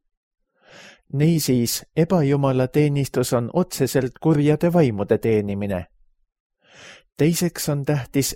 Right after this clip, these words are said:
et ebajumalad on vastand Jumalale, kelle tähtsaimaks olemuseks on olemine.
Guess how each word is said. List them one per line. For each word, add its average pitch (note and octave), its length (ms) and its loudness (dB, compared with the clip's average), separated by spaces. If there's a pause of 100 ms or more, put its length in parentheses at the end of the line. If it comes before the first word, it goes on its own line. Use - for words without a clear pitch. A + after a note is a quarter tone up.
et C#3 240 0
ebajumalad A#2+ 760 0
on A2+ 320 -2 (140)
vastand G#2+ 560 -2
Jumalale, B2+ 680 0 (120)
kelle G#2 260 0
tähtsaimaks C3 960 -4
olemuseks C3 680 -2
on C#3 300 0
olemine. G2 680 -2